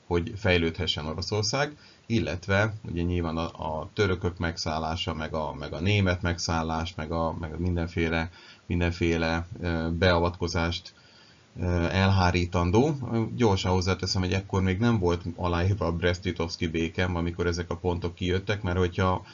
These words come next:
Brest-Litovszki béke után születtek volna ezek a pontok, akkor,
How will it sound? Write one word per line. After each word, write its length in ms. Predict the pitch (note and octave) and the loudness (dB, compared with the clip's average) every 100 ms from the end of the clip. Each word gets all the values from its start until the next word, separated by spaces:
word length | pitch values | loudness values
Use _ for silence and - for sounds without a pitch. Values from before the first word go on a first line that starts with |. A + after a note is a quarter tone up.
| - - | -20 -2
Brest-Litovszki 720 | G2 A2+ A2+ G2+ F#2+ - F2+ | 4 4 4 0 -2 0 0
béke 360 | F#2+ F#2 F#2 | 0 0 2
után 340 | A2 B2 F2+ F2 | 2 2 0 0
születtek 640 | F#2+ F2 F2 - F#2 F2 | 0 -2 -2 -4 -8 -4
volna 200 | F#2 F2 | -2 -2
ezek 240 | F2 F2 | -2 -4
a 40 | C#3 | -6
pontok, 500 | - F2 F2+ A#2 A#2+ - - - | -4 -2 0 -2 -2 -18 -20 -18
akkor, 720 | - F#2+ G2 - G2+ G2+ G#2+ | -4 -4 -4 0 4 4 2